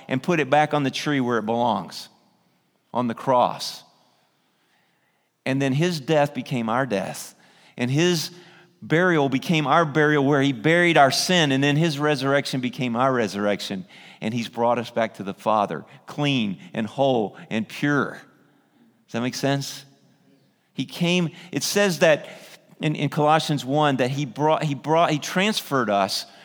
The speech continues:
from the kingdom of darkness into the kingdom of his glorious light. He's come into our darkness and brought us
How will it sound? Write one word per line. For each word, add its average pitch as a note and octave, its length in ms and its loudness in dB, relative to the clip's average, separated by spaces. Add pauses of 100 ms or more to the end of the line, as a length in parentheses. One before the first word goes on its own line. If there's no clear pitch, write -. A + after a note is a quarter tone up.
(140)
from D#3+ 160 0
the D3 80 0
kingdom G3+ 380 0
of A#2+ 180 0
darkness E3+ 580 2 (300)
into F#3 340 0
the D#3 120 -2
kingdom E3+ 520 0
of B2 100 0
his B2 140 -2
glorious C#3 640 -2
light. A#2+ 540 -2 (1120)
He's E3 220 -4
come F#3 540 2
into F3 280 0
our D3 120 4
darkness C#3 760 -2 (560)
and C#3+ 160 -2
brought D3+ 340 2
us D3 180 -2